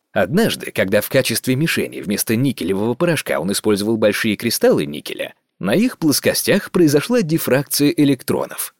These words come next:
наложение волн друг на друга, приводящее к появлению минимумов и максимумов интенсивности.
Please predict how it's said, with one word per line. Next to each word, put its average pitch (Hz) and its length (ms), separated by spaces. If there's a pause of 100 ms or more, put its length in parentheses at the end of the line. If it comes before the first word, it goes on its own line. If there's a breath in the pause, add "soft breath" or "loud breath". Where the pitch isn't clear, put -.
(180)
наложение 95 580
волн 87 260
друг 90 180
на 78 140
друга, 123 280
приводящее 82 560
к - 60
появлению 85 480
минимумов 151 640
и 170 120
максимумов 123 760
интенсивности. 92 920